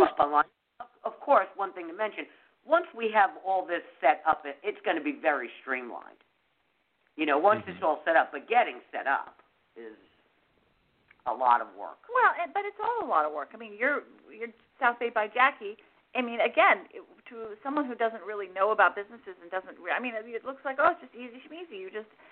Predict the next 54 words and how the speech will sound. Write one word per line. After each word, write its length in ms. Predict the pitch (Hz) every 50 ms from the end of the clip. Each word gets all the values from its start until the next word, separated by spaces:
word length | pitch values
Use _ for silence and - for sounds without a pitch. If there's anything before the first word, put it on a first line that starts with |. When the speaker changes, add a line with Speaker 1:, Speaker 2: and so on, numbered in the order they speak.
| - _ _ -
Speaker 3:
you 100 | 269 277
know, 100 | 247 214
post 280 | 208 - - 233 233 - -
a 40 |
little 260 | 233 233 220 226 - - -
thing, 340 | 262 240 240 247 247 240 -
Speaker 2:
Mm. 0 |
Speaker 3:
and 80 | -
it's 140 | 220 208 -
all 80 | - - _ _
the 160 | - 226 113
Speaker 2:
Mm. 160 | 107 101 107 _ _ _ _ - 226
Speaker 3:
it 320 | 220 226 233 226 226 226
gets 180 | 247 240 247 -
out 240 | 247 220 233 233 233
to 60 | 240
all 120 | 233 233 226
these 180 | 226 233 220 _
people, 400 | - 247 226 - 262 254 269 277
and, 120 | 254 214 202 208 214
you 120 | 254 254
know, 100 | 220 185
you 180 | 208 226 226 220
just 160 | - 226 226 - -
sit 140 | 247 220 208
around 380 | 208 220 208 202 220 233 240 202 208
reaping 380 | 196 226 247 254 - 254 233 233
the 80 | 233
rewards." 560 | 233 247 233 220 220 262 370 381 226 165 160 - - - - - - - _ _
But, 300 | - 196 190 175 - - _ _ _ _ -
you 80 | 254
know, 180 | 226 180 175 175 - - -
all 320 | 208 202 220 247 269 294 277 -
small 160 | 247 180 170
businesses 720 | 165 165 156 151 - 147 147 143 _ 139 131 139 143 147 - _ _ _ _ _ _ _ _ -
are 400 | 165 160 156 151 147 135 117 - - - 151 151 156
lots 300 | 160 175 180 202 220 - - -
and 140 | - 185 170
lots 240 | 156 156 151 156 - -
and 80 | 147 147
lots 260 | 147 143 143 143 -
of 80 | - -
hours 320 | 101 127 139 139 143 - -
of 80 | - - -
work. 240 | 120 - - - - _ -
So, 140 | 170 156 151
yeah, 240 | 160 160 139 110 - - -
and 140 | 214 208 202 - -
you 140 | 214 214 196
have 180 | 196 202 202 202
to 40 | 208
have 120 | 196 190
the 100 | 185 180
right 180 | 175 170 147